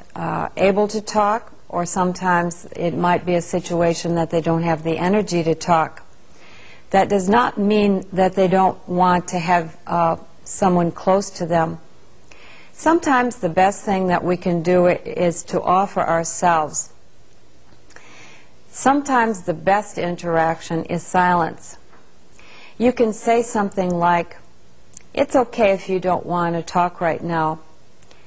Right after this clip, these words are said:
but if you'd like, I could stay with you for about ten minutes." Offering yourself may be exactly what an individual needs in that situation.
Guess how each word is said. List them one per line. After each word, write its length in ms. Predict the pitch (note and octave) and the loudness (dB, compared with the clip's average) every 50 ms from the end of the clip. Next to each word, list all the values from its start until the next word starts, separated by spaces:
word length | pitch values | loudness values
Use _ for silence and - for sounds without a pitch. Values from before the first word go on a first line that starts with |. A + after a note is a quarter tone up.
| - - - - - - - - - - - | -18 -18 -18 -18 -18 -18 -18 -18 -18 -4 0
but 120 | - F#3+ F#3 | 2 4 4
if 200 | F#3+ F3+ - - | 4 2 0 0
you'd 160 | F3+ E3+ E3 | 0 2 4
like, 440 | F3 F#3 A3 A#3 G3+ F#3 F#3 - - - - - - - - - - - - - - - - - - - | 4 4 4 2 0 -2 -4 -8 -14 -18 -18 -18 -18 -18 -18 -18 -18 -18 -18 -18 -18 -18 -18 -18 -8 -2
I 140 | - F3+ F#3+ | 2 2 2
could 200 | F#3 - E3+ - | 2 -2 -6 -4
stay 300 | - - - F#3 F#3 F3+ | -4 -2 2 2 4 4
with 280 | E3+ F#3 G3+ G3 - | 4 4 2 2 2
you 120 | G3 F3+ F3 | 0 0 0
for 220 | F3 - - - | -2 -2 0 0
about 320 | E3 F#3+ E3 D#3+ - - - | 2 2 2 0 0 -4 -8
ten 320 | - F3+ F3+ F3 E3+ E3 | -6 -2 -2 0 0 0
minutes." 500 | F3 G3+ G#3+ F3 E3 E3 - - - - - - - - - - - - - - - - - - - - - - - - - - | 0 0 0 0 -2 -4 -6 -10 -12 -12 -14 -18 -18 -18 -18 -20 -20 -20 -18 -18 -18 -18 -18 -18 -18 -18 -18 -18 -18 -16 -4 0
Offering 520 | - G#3+ B3 C#4 C4 - - B3+ A#3+ A#3 | 2 4 4 2 0 0 0 0 2 2
yourself 640 | G#3+ F#3+ F#3+ F#3 - - - G3+ F#3 F3+ F3 - - | 2 0 0 -2 -2 0 2 4 4 4 2 0 -4
may 320 | - F3+ F#3+ G3+ G3+ G#3+ A3 | -4 -2 0 2 4 4 4
be 200 | F#3+ F#3 F#3+ F3 | 4 2 2 2
exactly 760 | E3+ D#3+ D#3+ D#3+ F3 F3 E3+ F3 - - F#3+ F3 E3+ D#3+ - - | 0 0 0 2 2 2 2 2 0 -2 -2 0 0 -2 -6 -8
what 300 | F#3 F3 F3+ F3+ F3 E3 | -4 0 2 2 4 4
an 120 | E3+ E3+ | 2 0
individual 600 | E3+ E3+ E3+ E3 D#3+ D#3 E3+ E3 - E3+ E3 D#3+ | 0 0 0 -2 0 0 0 0 0 0 0 0
needs 400 | D#3+ D#3+ E3 E3 D#3+ D#3+ D#3+ - | 2 2 2 2 0 0 -2 -4
in 180 | - - E3 E3 | -4 -2 0 0
that 260 | E3 D#3 D#3 D3+ - | 2 0 0 -2 -2
situation. 840 | - - E3 E3 - E3 D#3+ E3 D#3+ D#3+ D#3+ - - - B2 - | -2 -2 -2 -2 0 0 2 2 2 2 0 -2 -6 -8 -8 -10